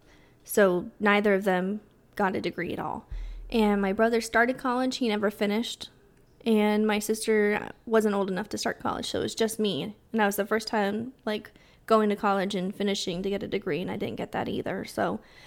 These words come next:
I definitely had struggles with financial aid, and that was tough for me, but also us as a couple trying to figure all of that out. Um, also, getting Florida residency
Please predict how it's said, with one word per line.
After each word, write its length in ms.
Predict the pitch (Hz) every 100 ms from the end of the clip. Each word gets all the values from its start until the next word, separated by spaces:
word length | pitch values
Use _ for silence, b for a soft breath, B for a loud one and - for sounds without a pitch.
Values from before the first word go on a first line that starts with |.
| b -
I 60 |
definitely 300 | 214 233 254
had 160 | 254 233
struggles 340 | - 220 220
with 120 | 220 214
financial 480 | 214 208 214 - -
aid, 400 | 208 202 202 208
and 160 | 208
that 340 | 208 208 208 214 b b b
was 160 | 214 208
tough 280 | - 196 -
for 460 | 214 202 202 202 214 -
me, 300 | 226 233 247
but 160 | 226 196
also 580 | 196 - 208 202 202 226
us 180 | 208 202
as 100 | 214
a 60 | 214
couple 440 | - 208 208 208
trying 280 | 208 208 214
to 100 | 214
figure 320 | 208 220 208
all 300 | 208 208 220
of 100 | 220
that 160 | 220 220
out. 340 | 214 226 233 b b b
Um, 340 | - 208 202 208
also, 420 | - 233 - 254 254
getting 300 | 240 226 220
Florida 320 | 220 220 208
residency 800 | 196 196 233 262 277 - 285